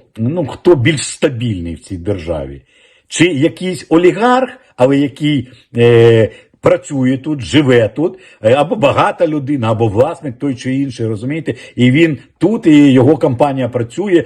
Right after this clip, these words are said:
розвивається і платить гроші. Або якийсь тимчасовий Коболєв, який прийде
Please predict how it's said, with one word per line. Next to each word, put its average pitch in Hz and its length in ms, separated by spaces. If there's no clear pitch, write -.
розвивається 127 680
і 117 60
платить 127 400
гроші. 92 400
Або 139 300
якийсь 233 440
тимчасовий 214 680
Коболєв, 127 680
який 131 280
прийде 147 600